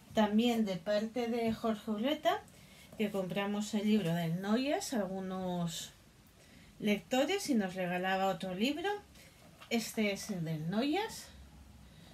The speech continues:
bastante finito, viene dedicado además, está publicado con Mega Ediciones, tiene doscientas dos páginas y nos regalaba dedicado, "Cuidado con lo de-, que deseas", que es un relato que publicó él.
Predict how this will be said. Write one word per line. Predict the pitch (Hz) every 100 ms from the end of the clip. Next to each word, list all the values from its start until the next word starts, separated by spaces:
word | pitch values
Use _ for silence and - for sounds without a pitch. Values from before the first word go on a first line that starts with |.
| - -
bastante | - 190 175 170
finito, | 160 175 240 349
viene | 233 196 190
dedicado | 170 165 160 - 190 170
además, | 147 147 165 240 339 - - - -
está | - 208 190
publicado | 190 180 175 190 180
con | 180 185
Mega | 190 180
Ediciones, | 180 165 165 240 277 339 392 - - - - - - - - - - - -
tiene | - 214 208
doscientas | 190 208 196 214 214
dos | 220 -
páginas | 277 277 302 370 392 - - - -
y | 240
nos | 208 190
regalaba | 190 180 180 202 214
dedicado, | 214 226 240 269 285 330 -
"Cuidado | 220 185 196 208 214
con | 214
lo | 208
de-, | 208 214 - -
que | 208
deseas", | 196 - 277 349 -
que | 240
es | 220
un | 208
relato | 196 202 208 196
que | 180
publicó | 170 170 165 160 185
él. | 170